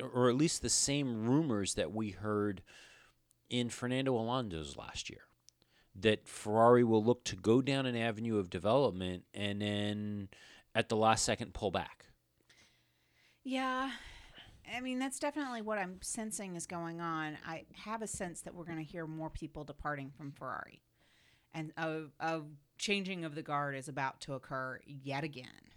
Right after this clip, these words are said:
Speaker 1: It, it does sound that way. Um, it, it sounds like there is a lack of leadership happening over there again. Um,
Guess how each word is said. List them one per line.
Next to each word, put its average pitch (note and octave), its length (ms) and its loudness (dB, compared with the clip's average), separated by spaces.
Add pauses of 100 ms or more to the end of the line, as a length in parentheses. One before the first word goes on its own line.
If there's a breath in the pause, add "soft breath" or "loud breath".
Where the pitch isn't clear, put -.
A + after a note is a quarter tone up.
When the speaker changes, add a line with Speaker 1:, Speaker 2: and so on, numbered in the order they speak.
(760 loud breath)
Speaker 1:
It, D3+ 180 0
it D#3+ 240 4
does G3+ 240 10
sound D3+ 400 2
that D#3 200 2
way. D3+ 360 4 (460 loud breath)
Um, A#2 460 2 (260)
it, A#2+ 140 0 (100)
it C3+ 120 0 (220)
sounds C3+ 480 4
like B2 220 4
there G#2 140 2
is E2+ 200 -2
a F2 40 -4
lack E2 300 -4
of F#2+ 140 -6
leadership F#2+ 440 -4
happening C2+ 400 -14
over B1+ 220 -18
there - 280 -16
again. - 320 -16 (440 loud breath)
Um, E2 600 -6